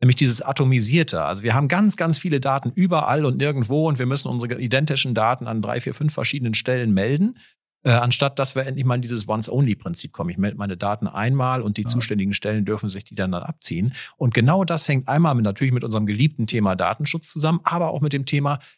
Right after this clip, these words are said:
Speaker 1: wer ist denn eigentlich zuständig? Und jetzt habe ich meine Hände auf den Daten drauf, die darf aber kein anderer sehen oder ich will nicht, dass einer die hat und ich habe jetzt meine teure Datenbank aufgebaut, jetzt, äh,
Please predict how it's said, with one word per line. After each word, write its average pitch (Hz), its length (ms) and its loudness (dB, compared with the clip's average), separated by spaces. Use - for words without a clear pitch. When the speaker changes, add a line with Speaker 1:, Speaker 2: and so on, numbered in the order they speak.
Speaker 1:
wer 131 160 2
ist 165 100 0
denn 135 80 -2
eigentlich 104 300 -8
zuständig? 214 640 0
Und 120 140 0
jetzt 120 180 -2
habe 131 160 -2
ich 120 100 -8
meine 123 220 -2
Hände 123 280 0
auf 110 120 -8
den 107 180 -2
Daten 95 280 -4
drauf, 147 260 -4
die 135 100 -6
darf 117 220 -4
aber 107 160 -8
kein 98 200 -6
anderer 85 280 -10
sehen 170 300 0
oder 98 160 -4
ich 87 100 -14
will 127 140 0
nicht, 139 160 -2
dass 127 100 -4
einer 120 240 -4
die 110 160 -6
hat 113 180 -4
und - 140 -20
ich - 140 -18
habe - 120 -16
jetzt 80 140 -10
meine 87 220 -8
teure 82 280 -6
Datenbank 98 460 -2
aufgebaut, 117 560 -2
jetzt, - 280 -6
äh, 76 280 -10